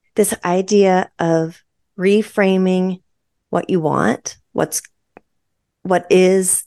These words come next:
the goal, reframing that from the very beginning. When you have more money than you need,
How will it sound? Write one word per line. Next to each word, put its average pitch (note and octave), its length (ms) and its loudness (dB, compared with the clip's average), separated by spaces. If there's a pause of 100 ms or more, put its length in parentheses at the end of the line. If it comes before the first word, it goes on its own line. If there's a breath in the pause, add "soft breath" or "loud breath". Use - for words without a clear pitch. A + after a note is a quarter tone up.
the F#3 100 2
goal, E3+ 540 -2 (580)
reframing G3 760 2
that D#3+ 180 -2
from F3+ 160 -6
the E3 80 -4
very D#3 280 2
beginning. E3+ 600 -6 (460 soft breath)
When F#3 360 0
you A3 120 2
have G3 280 -2
more F#3 220 2
money F3 420 0
than E3 260 -2
you D#3+ 100 -4
need, D3 400 -6